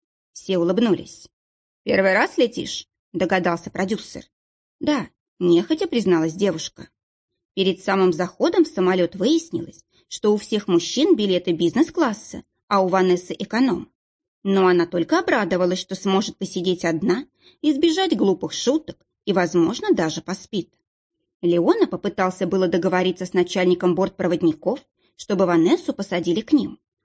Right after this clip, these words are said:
Скорее всего, ему бы пошли навстречу. Кто-то из стюардесс узнал в актёре одного из героев сериала, но Ванесса категорически отказалась.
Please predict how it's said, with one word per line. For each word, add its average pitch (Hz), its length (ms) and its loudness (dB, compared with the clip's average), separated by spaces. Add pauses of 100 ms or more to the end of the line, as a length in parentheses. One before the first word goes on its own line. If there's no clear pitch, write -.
(200)
Скорее 226 580 0
всего, 180 380 -2
ему 170 320 4
бы 160 100 0
пошли 311 360 -2
навстречу. - 600 -2 (420)
Кто-то - 220 -2
из - 180 -6
стюардесс 185 720 -2
узнал 190 340 0
в 185 60 -2
актёре 196 360 -2
одного 185 420 0
из 165 120 0
героев 185 300 0
сериала, 240 480 -4 (420)
но 190 140 2
Ванесса 180 480 2
категорически 175 720 -2
отказалась. - 760 -8